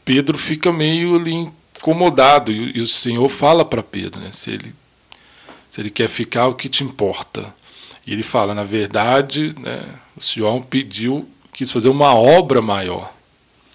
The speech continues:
Então, quer dizer, João quis ir além, ele quis permanecer pra poder trazer almas. Isso fala lá em Doutrina e Convênios, né? Trazer almas ao Senhor.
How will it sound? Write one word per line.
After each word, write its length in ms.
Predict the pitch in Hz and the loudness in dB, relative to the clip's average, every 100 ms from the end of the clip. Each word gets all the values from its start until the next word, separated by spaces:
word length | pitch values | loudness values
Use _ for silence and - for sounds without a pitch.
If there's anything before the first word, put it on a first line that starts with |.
| - - _ _ _ _ _ _ | -20 -20 _ _ _ _ _ _
Então, 280 | - - 104 | -12 -10 -8
quer 100 | 117 | -8
dizer, 200 | 98 101 | -6 -6
João 240 | 95 104 104 | -4 -6 -4
quis 280 | 120 104 | -4 -2
ir 100 | 110 | 0
além, 440 | 127 - 117 110 110 - - | 2 2 -2 -4 -8 -16 -20
ele 120 | 104 | -20
quis 160 | - - | -12 -8
permanecer 720 | 101 110 117 110 - 120 139 - | -6 -4 -4 0 0 0 -4 -4
pra 220 | - 123 - | 0 0 0
poder 440 | - 110 107 123 | -6 -10 -4 -2
trazer 360 | 135 131 117 139 | 0 0 2 4
almas. 720 | 123 147 127 98 92 - - - _ _ _ _ _ _ _ _ _ _ - | 6 4 2 -4 -2 -2 -4 -10 _ _ _ _ _ _ _ _ _ _ -12
Isso 140 | - | -10
fala 240 | - 104 107 | -6 -4 -2
lá 160 | 107 | -4
em 80 | 104 | -6
Doutrina 340 | 101 101 107 | -8 -8 -6
e 40 | 107 | -6
Convênios, 580 | 123 107 104 104 95 101 | -6 -4 -6 -8 -10 -14
né? 100 | - - _ _ _ _ _ | -16 -20 _ _ _ _ _
Trazer 320 | 117 98 110 | -10 -8 -4
almas 340 | 104 104 110 | -4 -4 -4
ao 80 | 110 | -2
Senhor. 420 | - 131 120 98 | 0 -2 -4 -6